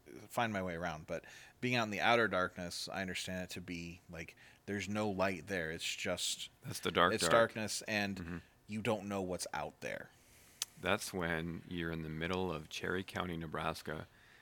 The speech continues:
Speaker 2: where there's one person per square mile, and there's no full moon, and the clouds are over, it's overcast, and you don't have a flashlight or a cell phone.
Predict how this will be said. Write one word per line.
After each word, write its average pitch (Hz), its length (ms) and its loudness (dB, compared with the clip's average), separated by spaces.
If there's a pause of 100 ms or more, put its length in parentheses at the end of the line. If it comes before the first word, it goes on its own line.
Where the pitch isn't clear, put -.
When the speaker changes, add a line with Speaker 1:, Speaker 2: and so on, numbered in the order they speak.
(140)
Speaker 2:
where 85 120 -6
there's 80 320 -2
one 85 300 -2
person 85 380 -4
per 80 160 -4
square 80 320 -4
mile, 78 440 -6 (560)
and 80 120 -4
there's 80 240 -4
no 85 360 0
full 92 280 -4
moon, 80 520 -4 (180)
and 82 140 -8
the 78 40 -8
clouds 87 480 -2
are 82 280 -4
over, 87 440 -2 (120)
it's 87 100 -14
overcast, 85 720 -6 (460)
and 82 80 -6
you 78 80 -6
don't 82 200 0
have 80 140 -2
a 76 80 -6
flashlight 82 560 -4
or 82 80 -4
a 82 80 -6
cell 80 240 -6
phone. 92 380 -10